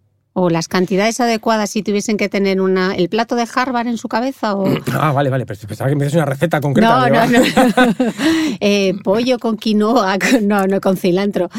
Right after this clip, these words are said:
Speaker 1: No, un poco para que se hagan un esquema mental y puedan cambiar esa tendencia.
Speaker 2: A ver, el plato de Harvard está muy guay,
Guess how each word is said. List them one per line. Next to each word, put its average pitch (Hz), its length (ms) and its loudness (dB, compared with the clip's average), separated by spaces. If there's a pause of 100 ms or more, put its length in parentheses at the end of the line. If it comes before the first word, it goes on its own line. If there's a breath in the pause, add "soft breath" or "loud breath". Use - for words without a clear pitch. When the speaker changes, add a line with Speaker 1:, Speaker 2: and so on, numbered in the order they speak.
(220 loud breath)
Speaker 1:
No, 202 220 0 (260 loud breath)
un 269 160 2
poco 302 240 0
para 285 180 0
que 269 120 -2
se 294 100 -2
hagan 269 180 0
un 269 140 0
esquema 254 400 -2
mental 233 520 -2
y 214 140 -2
puedan 220 360 0
cambiar 208 600 0
esa 214 200 -2
tendencia. 175 440 0
Speaker 2:
A 160 60 2
ver, 180 120 4
el 147 100 -2
plato 165 180 0
de 190 60 0
Harvard 196 220 -2
está 208 120 -6
muy 156 140 0
guay, 110 300 0